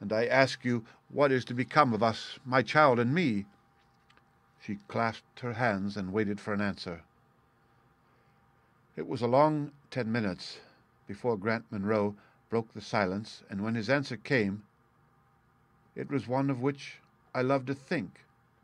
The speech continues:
He lifted the little child, kissed her, and then, still carrying her, he held his other hand out to his wife and turned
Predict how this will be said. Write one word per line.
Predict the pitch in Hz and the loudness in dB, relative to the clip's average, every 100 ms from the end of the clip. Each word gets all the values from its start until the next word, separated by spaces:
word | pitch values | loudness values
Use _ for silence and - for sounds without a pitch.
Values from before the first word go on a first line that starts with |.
| _ _ _ _ _ _ _ | _ _ _ _ _ _ _
He | - | -6
lifted | 113 143 135 104 | -2 -2 -2 -4
the | 104 | -2
little | 110 98 | -2 -2
child, | - 92 92 123 - _ _ _ _ _ _ _ _ _ | -4 -2 -2 -4 -12 _ _ _ _ _ _ _ _ _
kissed | - 143 - | -4 -4 -4
her, | 107 101 127 _ _ _ _ _ | -4 -4 -6 _ _ _ _ _
and | 98 98 | -6 0
then, | 113 101 95 _ _ _ | 2 2 -4 _ _ _
still | - - 139 147 139 | -20 2 2 2 0
carrying | 147 123 110 110 | 2 4 2 0
her, | 107 120 123 - _ _ _ | 0 -2 -2 -12 _ _ _
he | - 117 | -8 -2
held | 120 117 | 0 0
his | 113 | 0
other | 113 127 | 0 0
hand | 123 120 110 | 0 0 2
out | 113 | 0
to | - | -2
his | 147 | -4
wife | 107 104 120 - _ | 0 0 0 -10 _
and | 107 92 | -10 -10
turned | - 135 127 131 | -8 -2 0 0